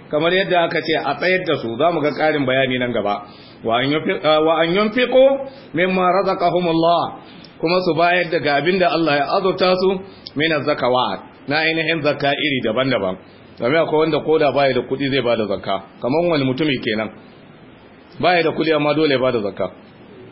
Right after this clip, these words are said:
Manomi. Idan ya noma abin da ya kai ausuki nawa?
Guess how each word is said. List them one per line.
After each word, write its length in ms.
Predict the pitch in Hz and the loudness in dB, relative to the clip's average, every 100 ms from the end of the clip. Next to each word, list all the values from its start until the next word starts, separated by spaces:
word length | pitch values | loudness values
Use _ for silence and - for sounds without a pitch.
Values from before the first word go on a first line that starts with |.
| - - - 104 98 123 147 143 120 - - - - - - - | -20 -18 -14 -14 -16 -18 -16 -16 -16 -18 -20 -20 -20 -20 -20 -8
Manomi. 500 | 143 170 170 117 104 - - - - - - - - | -2 0 0 0 -4 -8 -18 -20 -20 -20 -20 -20 -8
Idan 260 | 117 139 180 | -2 0 0
ya 160 | 185 | 0
noma 300 | 185 190 185 151 | 2 0 0 0
abin 180 | 160 | 0
da 80 | 180 | 0
ya 60 | 156 | 0
kai 160 | 160 151 | 0 0
ausuki 380 | 160 156 135 139 | -2 -2 -4 -2
nawa? 220 | 151 135 | 0 0